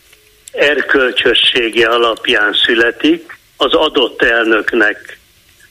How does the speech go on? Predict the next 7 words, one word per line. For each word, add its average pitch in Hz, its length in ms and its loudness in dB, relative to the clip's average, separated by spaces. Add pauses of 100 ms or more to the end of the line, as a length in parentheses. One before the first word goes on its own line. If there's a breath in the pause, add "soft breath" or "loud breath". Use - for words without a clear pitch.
(160)
az 117 200 0
elhatározása, 127 1160 2
az 113 320 0
ő, 110 240 0 (2250)
az 123 120 -4
adott 139 460 0
elnök 117 560 0